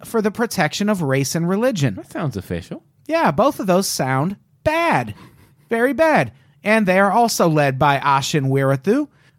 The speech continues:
Speaker 1: They were formed in two thousand thirteen and had a strong connection to the military government that existed until two thousand fifteen. A number of bills regarding race and religion and discriminatory towards Muslims, of course,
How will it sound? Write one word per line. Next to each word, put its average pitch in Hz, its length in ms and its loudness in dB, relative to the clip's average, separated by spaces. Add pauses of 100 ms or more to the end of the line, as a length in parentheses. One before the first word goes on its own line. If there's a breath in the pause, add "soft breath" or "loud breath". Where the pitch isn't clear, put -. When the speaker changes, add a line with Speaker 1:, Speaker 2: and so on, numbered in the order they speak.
(140)
Speaker 1:
They 226 100 0
were 277 100 2
formed 262 320 0
in 208 80 -4
two 240 160 -2
thousand 240 360 0
thirteen 214 440 0
and 160 180 -4
had 160 160 2
a 147 80 2
strong 190 600 0
connection 190 560 -2
to 175 140 -2
the 147 80 -2
military 160 580 2
government 143 480 -2
that 139 140 -4
existed 135 540 -4
until 131 280 -4
two - 220 -6
thousand 175 380 -2
fifteen. 120 760 -6 (420 soft breath)
A 143 140 -6
number 185 420 2
of 190 220 -2
bills 202 320 0
regarding 160 420 0
race 165 380 -2 (100)
and 226 240 0
religion 143 520 0 (420 soft breath)
and 135 340 -2
discriminatory 190 840 -2
towards 196 360 -4
Muslims, 147 400 -6 (160)
of 302 180 -2
course, 127 480 -4